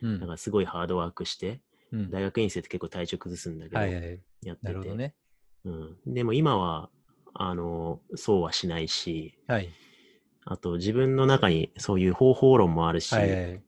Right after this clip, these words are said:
Speaker 2: あと知識も蓄積されてるから、
Speaker 1: あ。
Speaker 2: あの、
Speaker 1: わかった。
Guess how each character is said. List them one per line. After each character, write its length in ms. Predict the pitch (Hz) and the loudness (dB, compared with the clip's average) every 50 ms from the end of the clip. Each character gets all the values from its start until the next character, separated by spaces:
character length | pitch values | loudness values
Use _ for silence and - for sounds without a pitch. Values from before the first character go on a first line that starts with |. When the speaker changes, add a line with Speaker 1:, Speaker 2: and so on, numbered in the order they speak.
| _ _ _ | _ _ _
Speaker 2:
あ 120 | - 107 | 2 4
と 140 | 110 120 131 | 6 6 6
知 180 | 123 - - 196 | 6 6 6 6
識 220 | - - - 131 | 6 6 6 6
も 80 | 104 98 | 6 4
蓄 220 | - - - - | 2 0 -6 -6
積 260 | - - 107 - - | -4 -4 -4 -4 0
さ 140 | - 113 104 | 2 2 4
れ 100 | 101 95 | 4 4
て 100 | - 107 | 6 6
る 120 | 98 98 | 4 4
か 140 | - - 82 | 4 0 -2
ら、 300 | 80 82 82 82 80 78 | -2 -2 -2 -4 -4 -6
Speaker 1:
あ。 120 | 78 - _ _ _ _ _ _ _ _ _ _ _ _ _ _ - - _ _ _ _ _ _ - - _ | -10 -14 _ _ _ _ _ _ _ _ _ _ _ _ _ _ -20 -20 _ _ _ _ _ _ -20 -12 _
Speaker 2:
あ 120 | - 107 | -4 -4
の、 100 | 98 95 | -2 0
Speaker 1:
わ 0 | |
か 100 | 90 - | 0 0
っ 140 | - 85 87 | 0 0 0
た。 260 | 87 113 92 85 - | -2 0 0 -2 -4